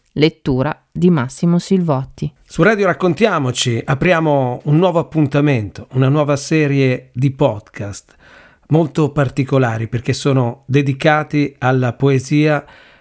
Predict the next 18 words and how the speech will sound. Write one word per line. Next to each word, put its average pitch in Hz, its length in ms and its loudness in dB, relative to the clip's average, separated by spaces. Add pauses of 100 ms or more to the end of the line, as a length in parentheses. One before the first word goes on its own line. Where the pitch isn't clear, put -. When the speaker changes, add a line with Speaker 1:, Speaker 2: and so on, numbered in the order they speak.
(140)
Speaker 2:
e 127 160 -2
sono 147 520 -2
curati 139 840 -2 (240)
dal 117 720 -4 (240)
piccolo - 640 -6
museo 120 680 0
della 117 340 -4
poesia. 95 580 -8 (300)
Quindi 120 220 -2
sono 113 540 -6 (260)
podcast 127 1000 -4 (320)
importanti, 139 1080 -2 (180)
racconti 135 520 -2
di 113 580 -2
poesia, 123 540 0
racconti 117 420 -6
di 117 400 -4
poeti, 131 640 -2